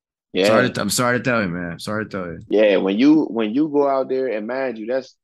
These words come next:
Speaker 1: stiff competition. That's three of the best quarterbacks in the A F C and the N F L.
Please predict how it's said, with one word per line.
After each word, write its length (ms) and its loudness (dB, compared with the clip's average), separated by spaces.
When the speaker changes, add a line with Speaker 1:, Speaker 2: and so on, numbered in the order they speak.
Speaker 1:
stiff 460 -4
competition. 680 -8
That's 300 -2
three 220 4
of 320 2
the 160 -2
best 320 -4
quarterbacks 420 -6
in 60 -10
the 80 -6
A 180 -4
F 100 -8
C 320 -10
and 400 0
the 100 0
N 160 -2
F 160 -4
L. 240 -10